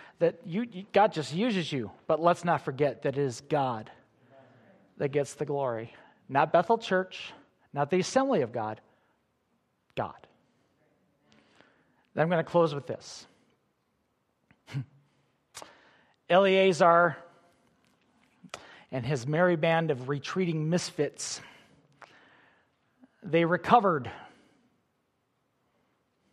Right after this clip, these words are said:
They recovered. What did they recover? <laughs> And I gotta be honest with you, if I'm Eleazar,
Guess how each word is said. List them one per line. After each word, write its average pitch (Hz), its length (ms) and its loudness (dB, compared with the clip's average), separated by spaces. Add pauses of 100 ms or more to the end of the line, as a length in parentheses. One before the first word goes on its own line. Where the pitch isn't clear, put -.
(320)
They 170 140 4
recovered. 185 600 2 (1700)
What 208 180 4
did 240 140 0
they 226 120 8
recover? 180 560 0 (1600)
<laughs> - 220 -6 (1000)
And 190 100 4
I 247 80 6
gotta 254 140 8
be 170 140 4
honest 185 200 2
with - 160 -2
you, 196 220 0 (240)
if 160 160 2
I'm 269 260 6
Eleazar, 165 800 4